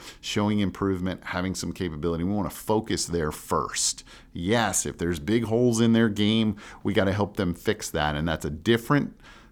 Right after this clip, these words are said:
kind of, of feedback, a different kind of coaching, a different kind of work. The process is the same. We just have to think about it a little bit differently as we execute it.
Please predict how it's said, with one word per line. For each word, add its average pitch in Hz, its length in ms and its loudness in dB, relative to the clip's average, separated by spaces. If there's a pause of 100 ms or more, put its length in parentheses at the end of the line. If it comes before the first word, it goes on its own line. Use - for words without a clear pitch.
kind 117 360 6
of, 107 240 6
of 104 240 -4
feedback, 123 540 4
a - 40 0
different 85 300 -2
kind 98 280 0
of 90 100 -4
coaching, 117 400 2
a - 20 0
different 78 280 -6
kind 98 300 0
of 73 120 -2
work. 101 500 0 (400)
The 80 100 -4
process 160 560 2
is 67 100 -8
the 62 140 -8
same. 57 420 -6 (280)
We 110 100 2
just 101 140 -2
have 101 140 -2
to 82 60 -10
think 95 200 -4
about 60 240 -4
it 55 40 -8
a 60 60 -8
little 92 220 -2
bit - 160 -6
differently 52 400 -8
as 52 180 -8
we 55 100 -8
execute - 480 -10
it. - 160 -12